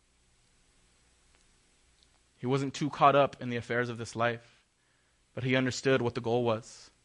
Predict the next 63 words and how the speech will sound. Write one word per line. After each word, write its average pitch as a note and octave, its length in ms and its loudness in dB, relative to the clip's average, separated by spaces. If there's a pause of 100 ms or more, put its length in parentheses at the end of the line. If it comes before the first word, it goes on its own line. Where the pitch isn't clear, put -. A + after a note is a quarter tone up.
(460)
That A#2 120 -8
just C3+ 200 -2
like C3+ 160 4
Jesus, B2+ 340 -4
for C3+ 120 -4
the B2 80 -2
prize, C#3 400 2
for C#3 80 -10
the C3 80 -8
goal C3+ 220 2
that C3+ 120 2
was C3 80 -6
set - 220 -8
before B2 320 -6
him, A#2+ 240 -6 (220)
for D3+ 120 -6
the C#3 80 -4
joy D3 560 4
that B2+ 180 0
was B2 120 -6
set - 180 -4
before B2 340 -2
him, A#2 240 -6 (200)
he C3+ 100 -6
pressed B2 280 -2
forward B2 300 -2
to - 80 -12
the A2 60 -8
cross. - 600 -2 (840)
Because B2 200 -6
to C3 80 -6
Jesus, C#3+ 360 -2
it D3+ 40 -6
didn't D3 220 -4
matter C#3+ 320 6
what C3 120 0
he C3 120 -2
had C#3 160 2
to B2 60 -4
suffer, C#3+ 380 0
what C3+ 140 -2
he C#3 120 0
had C#3 200 2
to C#3+ 100 -6
endure, C3 420 -2 (180)
that C3+ 120 0
you C#3 160 -4
would C3 160 -4
be C3 160 0
with D3 200 -2
him. A#2+ 180 -4 (220)
The D3+ 80 2
only G3+ 220 4
thing D#3 200 -4
that C#3 60 -2
mattered B2 360 2
is A#2 120 -6
that A2+ 120 -2
you B2+ 140 -4
would C3+ 480 2
be A#2+ 160 -6
with A2 160 -8
him. A2 180 -16